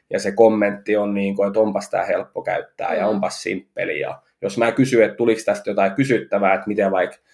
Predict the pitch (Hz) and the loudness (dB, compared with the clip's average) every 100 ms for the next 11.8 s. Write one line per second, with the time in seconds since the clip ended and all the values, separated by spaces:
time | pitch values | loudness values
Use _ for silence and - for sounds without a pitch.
0 | _ _ 110 104 101 101 101 98 92 98 | _ _ 2 4 4 4 4 0 0 0
1 | 98 98 92 92 95 95 98 104 95 85 | 0 0 -2 -4 -2 -2 0 -2 -2 -4
2 | 85 - - - 90 87 90 - - - | -8 -10 -10 -8 -6 -8 -8 -12 -14 -12
3 | - 69 _ - - _ _ _ - 101 | -10 -10 _ -18 -18 _ _ _ -2 -2
4 | - 110 113 120 117 110 117 113 - _ | 4 6 8 6 4 6 4 4 -2 _
5 | _ - 107 101 110 - - - - - | _ -2 0 2 0 -2 -12 -18 -14 -8
6 | 101 - - 110 113 120 120 131 123 113 | -6 -8 -4 2 2 2 0 4 4 4
7 | 110 120 117 117 - 110 107 110 110 107 | 2 0 -2 -2 -2 -2 4 6 6 4
8 | - _ _ _ 104 107 104 110 107 - | -4 _ _ _ -2 0 2 2 0 0
9 | 107 107 104 104 107 104 110 107 104 104 | 0 2 2 2 2 0 4 4 4 2
10 | 104 101 101 101 101 101 104 107 107 107 | 2 0 0 2 2 2 2 2 2 0
11 | 101 101 98 101 101 98 101 98 | 0 0 -2 -4 -4 -4 -4 -4